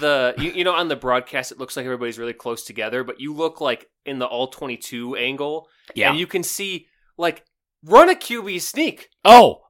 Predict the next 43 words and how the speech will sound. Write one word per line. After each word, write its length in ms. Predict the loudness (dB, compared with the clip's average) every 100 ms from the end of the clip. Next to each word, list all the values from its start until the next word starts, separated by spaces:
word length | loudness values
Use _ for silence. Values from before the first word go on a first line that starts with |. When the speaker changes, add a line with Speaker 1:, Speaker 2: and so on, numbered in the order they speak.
| 8
Speaker 2:
oh, 140 | 8
Speaker 1:
Oh 20 |
my 120 | 10
Speaker 2:
yeah, 60 | 8
no. 80 | 10
Speaker 1:
God, 320 | 10 10 8
it's 160 | 4 2
Speaker 2:
Yeah, 100 | 6
Speaker 1:
wide 200 | 6 8
Speaker 2:
it, 80 | 4
it's, 120 | 6
Speaker 1:
open. 160 | 4 6
Speaker 2:
it, 100 | 4
it's 280 | 4 2 -2
bad. 500 | 0 4 4 2 -2 -6
It's 180 | -6
bad. 440 | -2 0 0 -2 -10 -12
Speaker 1:
Yeah, 260 | 0 4 4
Speaker 2:
Uh, 20 | 0
Speaker 1:
<sighs> 60 | -12 -18 -18 -18 -16 -16 -2
I 160 | 4 4
Speaker 2:
I, 40 |
Speaker 1:
just 120 | 4
Speaker 2:
I, 80 | -4 -6 _
the 160 | -8 -6
fact 320 | 0 0 0
that 140 | -2
the, 180 | -4 -6 -8
the 140 | -8 -8 4
Packers 500 | 6 6 0 -4 -4
in 120 | -2
a 80 | -2
hundred 500 | -2 -2 -2 -2 -6
and 160 | -6 -4
twenty 400 | -4 -2 -2 -4
minutes 320 | -4 -4 -6
of 80 | -8
football 680 | -8 -6 -4 -4 -4 -8 -10
against 300 | -8 -8 -6
the 60 |
Lions 380 | -2 0 0 -2
this 160 | -6 -8
year, 240 | -10 -12